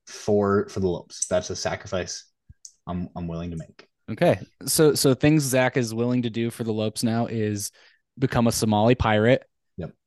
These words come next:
Speaker 2: and serve left-handed.
Speaker 1: Yeah.
Speaker 2: <laughs>
Speaker 1: Yeah.
Speaker 2: I guess, I guess this question comes with a little bit of another question is, how much do you think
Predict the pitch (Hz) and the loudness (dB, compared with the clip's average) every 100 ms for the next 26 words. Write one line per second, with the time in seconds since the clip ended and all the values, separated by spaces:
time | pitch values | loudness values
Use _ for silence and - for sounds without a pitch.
0 | _ 131 120 110 110 - _ - - - | _ -4 -2 0 -2 -6 _ -12 -8 -6
1 | - 113 113 110 107 - 110 98 95 _ | -2 0 0 0 -2 -2 -4 -4 -6 _
2 | _ _ _ _ _ _ _ _ _ _ | _ _ _ _ _ _ _ _ _ _
3 | - 92 85 - - - 147 - - _ | -10 -8 -8 -8 -8 -4 -4 -2 -4 _
4 | - 131 - - - - - - - - | -2 0 -2 -10 -20 -18 -18 -20 -12 0
5 | 170 196 - 151 160 196 - 147 - - | 4 4 4 2 2 2 2 2 0 -6
6 | - 156 - - 135 123 139 131 127 123 | 2 4 4 0 0 2 2 4 4 4
7 | 123 123 120 117 110 110 113 - 107 - | 2 4 2 0 -4 -4 -6 -2 -4 -4
8 | 110 107 104 - - - 170 202 - 175 | -6 -4 -6 -8 -16 -4 2 2 2 4
9 | 151 127 151 139 - | 4 4 4 2 2